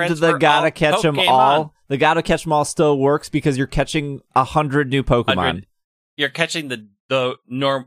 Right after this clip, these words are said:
Speaker 1: the regional dex.
Speaker 2: And for
Speaker 1: Catch
Speaker 2: the
Speaker 1: all
Speaker 2: re-,
Speaker 1: the
Speaker 2: um, for the
Speaker 1: regional.
Speaker 2: record, I don't, I, I do know how many new Pokemon there are 'cause I read the leak. But
Speaker 1: Don't
Speaker 2: I'm,
Speaker 1: tell me.
Speaker 2: I'm going to just continue to say a hundred 'cause it's a very <laughs> easy number.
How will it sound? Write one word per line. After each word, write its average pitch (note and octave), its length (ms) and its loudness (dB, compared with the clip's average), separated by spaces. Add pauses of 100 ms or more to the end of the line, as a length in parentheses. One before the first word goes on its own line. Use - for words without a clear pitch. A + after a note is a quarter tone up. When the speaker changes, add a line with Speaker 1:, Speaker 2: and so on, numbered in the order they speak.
Speaker 1:
the A2 380 -2 (100)
regional A#2 460 -4
dex. - 580 -6
Speaker 2:
And C#3 160 -2
for E3 80 4
Speaker 1:
Catch D#3 80 4
Speaker 2:
the D#3 80 6
Speaker 1:
all D#3 60 4
Speaker 2:
re-, C3+ 140 0
Speaker 1:
the - 140 -2
Speaker 2:
um, C#3+ 140 -4
for - 120 -8 (100)
the D3+ 60 4
Speaker 1:
regional. D3+ 60 2
Speaker 2:
record, C#3+ 500 0 (140)
I B2+ 180 0
don't, B2 300 -2 (320)
I, A#2 280 2
I - 20 4
do C#3+ 180 2
know C3+ 140 2
how B2+ 80 0
many A#2+ 200 -2
new A#2+ 100 -2
Pokemon A2 340 -2
there G#2+ 100 2
are G#2 140 2
'cause A2 160 -2
I G#2 60 2
read G#2+ 280 -2 (140)
the A2 80 -10
leak. F#2+ 380 -4 (280)
But C3 240 0
Speaker 1:
Don't C#3+ 120 0
Speaker 2:
I'm, C3 100 4
Speaker 1:
tell C3+ 180 0
me. B2+ 80 2
Speaker 2:
I'm C3+ 140 -2
going C#3+ 280 0
to C#3 120 -4
just - 360 -6 (100)
continue C#3 480 -2
to - 160 -8
say A#2 340 0
a G#2 80 0
hundred G2+ 480 -6
'cause A2 160 -6
it's - 140 -6
a A2+ 40 0
very B2 320 -2
<laughs> - 40 -10
easy B2+ 320 -4
number. A#2 440 -4